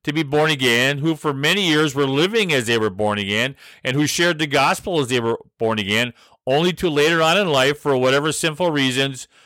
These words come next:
choose to openly renounce their faith. Yes, God will allow his children to walk away from him.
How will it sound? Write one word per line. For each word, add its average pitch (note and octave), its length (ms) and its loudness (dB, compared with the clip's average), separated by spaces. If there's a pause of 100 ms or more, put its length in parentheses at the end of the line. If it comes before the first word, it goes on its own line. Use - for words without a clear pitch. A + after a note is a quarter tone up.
(280)
choose F3+ 380 0
to D3+ 180 -2
openly C#3 460 0
renounce A#2 440 0
their A#2 120 -4
faith. A2+ 480 -2 (340)
Yes, C3 400 -2 (420)
God B2+ 320 2
will D#3 260 2
allow B2+ 280 4
his C3+ 180 -2
children A#2 600 -2
to B2 140 -6
walk G2+ 400 -2
away G#2 340 -2
from F#2 220 -10
him. E2+ 300 -8